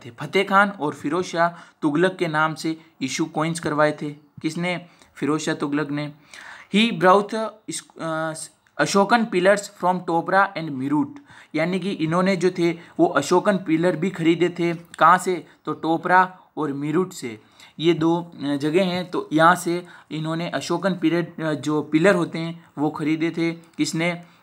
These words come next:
अ, फिरोज शाह तुगलक ने। पर इन्होंने ख़रीदे, पर उन पर जो लिखा था वो किसी को समझ में नहीं आया था। And he populated the towns हिजार, फिरोज and फिरोजाबाद,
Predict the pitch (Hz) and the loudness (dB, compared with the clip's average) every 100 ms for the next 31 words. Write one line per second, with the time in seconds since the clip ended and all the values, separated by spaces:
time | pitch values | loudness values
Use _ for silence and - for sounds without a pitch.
0 | - 135 135 160 170 170 175 180 - 139 | -2 2 2 2 2 2 -2 -4 -4 -2
1 | 139 160 151 160 160 _ _ _ - 156 | 0 0 -2 -6 -10 _ _ _ -2 0
2 | 151 160 175 170 160 170 170 180 175 - | 0 -2 -2 -4 0 2 4 4 2 -8
3 | - - 147 151 147 - 151 147 175 170 | -12 0 2 2 -2 -4 -4 0 0 2
4 | 151 143 175 175 180 185 - 147 143 151 | 0 -2 -4 -4 -6 -8 -6 -4 -2 -4
5 | 180 180 185 151 165 170 175 175 170 170 | -2 -2 -2 -2 -2 -2 -2 -2 0 0
6 | 170 170 165 - _ - - 151 147 196 | 0 0 -2 -6 _ -20 -10 -8 -4 0
7 | 220 196 185 190 190 196 180 160 180 - | 2 2 4 2 2 0 -2 -2 -4 0
8 | 160 185 185 - - - 208 170 170 180 | 0 0 -6 -12 -18 -8 0 6 6 4
9 | - _ _ 165 160 180 180 170 _ _ | -2 _ _ -4 -2 -2 -4 -10 _ _
10 | - 156 156 - _ - 156 170 165 143 | -12 -10 -10 -16 _ 0 4 6 6 4
11 | 123 113 | 2 -2